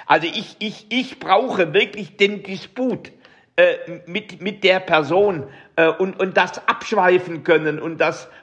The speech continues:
rumflaxen, um dann wieder zurückzukommen auf den Fokus. Also das sind, das ist, glaub ich, aber ich würd gern noch mal ein anderes Thema ansprechen, damit das nicht ganz verloren geht.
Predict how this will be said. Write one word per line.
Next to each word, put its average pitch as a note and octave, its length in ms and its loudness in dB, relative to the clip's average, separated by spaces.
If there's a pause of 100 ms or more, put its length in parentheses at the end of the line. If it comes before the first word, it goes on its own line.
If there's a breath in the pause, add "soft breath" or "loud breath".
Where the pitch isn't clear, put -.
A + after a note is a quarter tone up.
rumflaxen, F3+ 920 0 (140)
um F3 200 -8
dann G#3 220 2
wieder G3+ 260 2
zurückzukommen G3 720 -2
auf E3+ 220 -2
den E3+ 180 0
Fokus. D#3 520 -2 (480 loud breath)
Also E3+ 180 4
das F3+ 200 0
sind, A3 200 -2 (640 loud breath)
das F3+ 240 0
ist, - 220 -12
glaub F#3 260 4
ich, F#3 100 -6 (440 loud breath)
aber F3 160 2
ich D#3+ 120 -6
würd A#3 160 2
gern G#3+ 160 2
noch G3+ 120 0
mal F#3 140 4
ein F3 60 -6
anderes A3+ 360 -2
Thema F3 320 2
ansprechen, E3 560 -4 (600 loud breath)
damit F#3 300 0
das G3 180 2
nicht G#3 220 -8
ganz F#3 240 -2
verloren F3+ 520 2
geht. G#2+ 260 -10